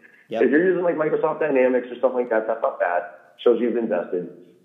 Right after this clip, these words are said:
Speaker 2: If you're using Active Goldmine or whatever, that's terrible for me, right?
Speaker 1: <laughs>
Speaker 2: So,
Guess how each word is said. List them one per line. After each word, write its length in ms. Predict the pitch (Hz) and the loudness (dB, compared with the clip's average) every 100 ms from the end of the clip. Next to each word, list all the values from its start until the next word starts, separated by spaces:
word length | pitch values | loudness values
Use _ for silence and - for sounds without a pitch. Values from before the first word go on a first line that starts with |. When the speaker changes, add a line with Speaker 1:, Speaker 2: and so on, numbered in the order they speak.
| - | 2
Speaker 2:
If 160 | 131 - | 2 4
you're 140 | 156 | 4
using 320 | 165 143 139 113 | 4 2 0 0
Active 400 | 113 - 113 107 | 0 -2 -4 0
Goldmine 460 | 104 98 87 87 | 0 0 -4 -2
or 60 | 87 | -2
whatever, 340 | 85 82 90 | -2 0 -2
that's 100 | - - | -4 -10
terrible 320 | 82 69 73 | -6 -6 -6
for 80 | 80 | -6
me, 140 | 69 65 73 | -6 -4 2
right? 240 | 98 - | 2 2
Speaker 1:
<laughs> 140 | - | 0
Speaker 2:
So, 420 | 139 127 113 110 | 4 6 4 0